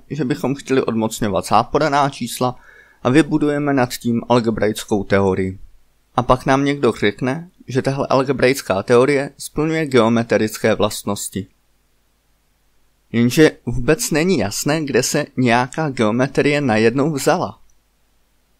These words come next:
Pokročilejší učitelé můžou zvídavé studenty upokojit tím, že je možné dokázat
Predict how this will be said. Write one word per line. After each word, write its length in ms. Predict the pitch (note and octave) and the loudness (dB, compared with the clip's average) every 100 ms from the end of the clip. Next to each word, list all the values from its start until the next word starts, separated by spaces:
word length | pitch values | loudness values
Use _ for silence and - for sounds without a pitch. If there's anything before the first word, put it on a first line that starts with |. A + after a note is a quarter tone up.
| _ _ _ _ _ _ | _ _ _ _ _ _
Pokročilejší 800 | - A#2+ A#2 B2 - A2 G#2+ - | -6 0 2 2 0 0 0 -4
učitelé 680 | - G#2 G#2+ G#2 G2+ G2+ B2 | -6 -4 -2 0 0 -2 -4
můžou 460 | C#3 A2 G#2 G2+ - | -4 -2 -2 -2 -4
zvídavé 580 | G#2+ A#2 A2+ A2 A2+ A2 | -8 -4 -2 0 2 2
studenty 480 | A#2 - A2+ A#2 C#3 | 2 -2 -2 -2 -2
upokojit 540 | A#2 A#2 - A2+ - | 0 0 2 0 0
tím, 460 | - - A2 C3+ F3+ - _ - _ | -6 -6 -4 -4 -6 -16 _ -20 _
že 160 | F3 G#3+ | 0 4
je 100 | G3 | 4
možné 600 | E3+ E3 E3 D#3 D3 F3+ - | 4 0 2 0 0 -4 -6
dokázat 580 | F3 E3 D#3+ D#3 D3 | 0 4 4 4 0